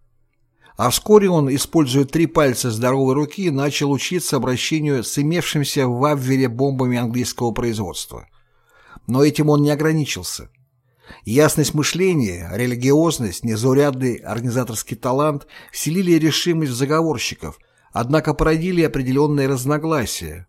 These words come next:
поскольку Штауфенберга не удовлетворял тот громоздкий, консервативный,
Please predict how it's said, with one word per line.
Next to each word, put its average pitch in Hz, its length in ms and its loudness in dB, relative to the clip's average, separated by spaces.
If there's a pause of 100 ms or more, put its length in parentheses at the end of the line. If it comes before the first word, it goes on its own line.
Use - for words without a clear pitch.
поскольку 123 460 -2
Штауфенберга 131 1000 -2 (240)
не 135 160 0
удовлетворял 143 640 2
тот 143 320 -2
громоздкий, 131 680 -2
консервативный, 131 1040 -2